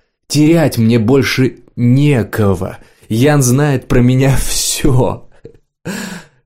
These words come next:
Вы напрасно пришли». Она повернула голову.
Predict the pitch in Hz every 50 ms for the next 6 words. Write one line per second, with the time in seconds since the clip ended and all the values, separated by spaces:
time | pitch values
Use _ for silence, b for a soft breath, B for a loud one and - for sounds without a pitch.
0 | _ _ _ _ - 113 117 131 131 127 135 143 139 - 156 151 143 127 113 -
1 | - 107 98 95 - 120 123 120 - - 123 123 120 104 95 98 - B B B
2 | B B B B B B B B B B _ _ _ _ _ _ _ _ _ _
3 | _ _ _ _ - 98 101 101 101 107 107 107 - 110 110 110 117 113 110 110
4 | 113 117 110 104 98 92 95 110 113 110 98 87 85 85 85 - - - - -